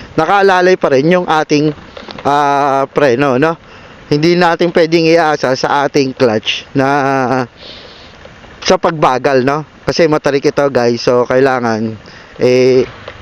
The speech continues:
alalay pa rin, yan. Pagka nawawala, guys, yung, ah, ang ugong nung ating motor, eh, gawin nyo lang ulit yun, no?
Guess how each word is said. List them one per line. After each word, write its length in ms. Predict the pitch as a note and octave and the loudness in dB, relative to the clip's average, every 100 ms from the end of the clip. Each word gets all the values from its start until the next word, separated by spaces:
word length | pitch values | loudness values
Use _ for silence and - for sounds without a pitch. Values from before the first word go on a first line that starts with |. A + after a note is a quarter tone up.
| - | -2
alalay 400 | C3 C#3 D3 D3 | 0 2 2 0
pa 140 | C3+ | 0
rin, 260 | C#3+ B2 A#2 | 0 0 0
yan. 380 | B2+ A#2+ G#2+ G2+ | 0 -2 -4 -4
Pagka 300 | D3 D3+ F#3+ | -4 0 2
nawawala, 560 | G3 G3 F#3 F#3 F3 D#3+ | 2 2 2 2 2 2
guys, 240 | C#3+ D#3+ - | 0 0 2
yung, 240 | D3+ C#3+ | 0 2
ah, 460 | D3 C3 C3 B2+ C3 | 0 0 0 0 -2
ang 80 | - | 2
ugong 500 | D#3 E3 B2 B2+ C3 | 2 4 2 2 0
nung 160 | C3 | 0
ating 300 | C3 B2 C3 | 0 -2 -2
motor, 340 | C3+ A2+ G#2 A#2 - - - - | -2 0 -4 -4 -10 -16 -16 -4
eh, 680 | B2+ D3 D#3 D3 D3 C#3+ C#3 - - - - - - - | 0 2 4 4 4 2 0 -8 -20 -20 -20 -20 -18 0
gawin 300 | F3 G3+ G3+ | 4 4 4
nyo 60 | G3+ | 2
lang 100 | F3+ | 2
ulit 240 | F3 D3 | 0 0
yun, 180 | - B2 | 0 0
no? 200 | B2 C#3+ | 0 -4